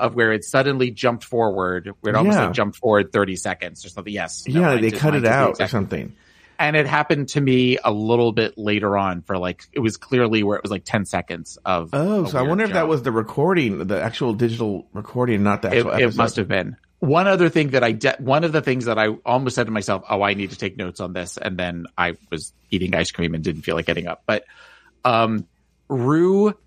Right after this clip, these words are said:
Speaker 1: clearly reading the cards for the questions, where, I mean, not even, like, making eye contact before she's trying to ask the question, but she has no idea what the question is, so she keeps looking down at her card, I
Speaker 2: Mm-hmm.
Speaker 1: thought was very funny. That was, like, the,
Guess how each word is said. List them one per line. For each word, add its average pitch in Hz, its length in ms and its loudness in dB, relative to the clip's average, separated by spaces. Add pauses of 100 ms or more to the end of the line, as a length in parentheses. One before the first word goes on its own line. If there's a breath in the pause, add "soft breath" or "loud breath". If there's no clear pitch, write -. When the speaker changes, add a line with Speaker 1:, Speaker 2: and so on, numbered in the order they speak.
Speaker 1:
clearly 196 640 2
reading 143 600 2
the 131 180 2
cards 127 720 2 (1400)
for 135 120 2
the 123 120 0
questions, 156 680 -2 (420)
where, 123 200 2
I 123 120 0
mean, 123 200 0
not 131 240 2
even, 139 160 0
like, 123 160 0
making 120 380 -2
eye 107 200 0
contact 110 460 0
before 113 220 -2
she's - 200 -8
trying 143 360 -2
to 175 200 -2
ask 139 200 -2
the 139 80 -6
question, 131 400 -2
but 120 100 -2
she 127 140 -2
has 107 160 0
no 113 180 0
idea 110 220 0
what 104 100 -2
the - 80 -14
question 117 320 -4
is, 110 140 -4
so 117 80 -8
she - 80 -12
keeps - 240 -10
looking 107 260 -6
down 101 300 0
at 104 100 -2
her 95 80 -2
card, 98 420 0 (160 loud breath)
I 143 200 2
Speaker 2:
Mm-hmm. 127 80 0
Speaker 1:
thought 107 200 2
was 107 200 0
very 101 420 2
funny. 92 300 -6
That 117 180 -4
was, 123 160 -4
like, 113 220 -4
the, 127 120 -2